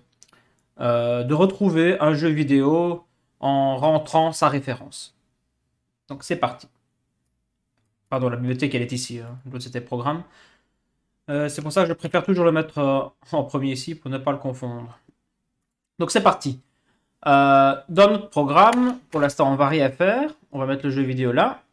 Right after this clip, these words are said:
Et on va commencer à lui mettre ses variables.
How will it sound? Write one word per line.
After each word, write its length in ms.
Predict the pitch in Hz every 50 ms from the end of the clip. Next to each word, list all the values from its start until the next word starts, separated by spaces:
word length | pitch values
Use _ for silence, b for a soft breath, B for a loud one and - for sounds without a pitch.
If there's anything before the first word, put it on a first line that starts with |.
| _ _ -
Et 80 | 170
on 140 | 170 165 160
va 280 | 156 190 214 247 254 - - -
commencer 600 | - 165 165 165 160 - - 226 233 240 240 - _ _ _ _ _ _ _ _ _ _ _ _ _ _ _ _ _ _ _ _ _ _ _ _ _ _ -
à 720 | 151 147 147 147 143 143 143 143 139 139 139 143 143 143
lui 140 | 143 156 165
mettre 300 | 185 214 208 208 - -
ses 160 | - - 208
variables. 520 | 170 156 139 135 120 117 123 123 131 151